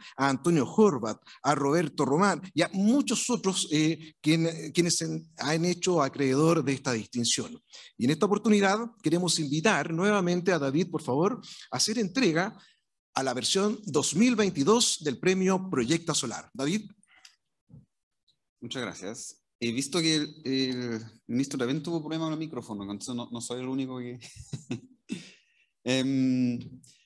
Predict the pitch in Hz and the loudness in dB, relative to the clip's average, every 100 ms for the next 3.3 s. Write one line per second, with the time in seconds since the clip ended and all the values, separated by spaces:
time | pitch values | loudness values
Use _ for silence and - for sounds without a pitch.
0 | _ - 180 151 - - - - 156 156 | _ 0 2 0 -4 -16 -10 -4 0 2
1 | 220 233 202 - 175 175 196 185 190 - | 0 -2 -4 -4 -2 -2 -2 -2 -4 -4
2 | 185 175 170 151 165 160 156 160 156 143 | -6 -4 -2 -2 -2 -2 -2 -2 -2 0
3 | 139 127 120 | -2 -2 -6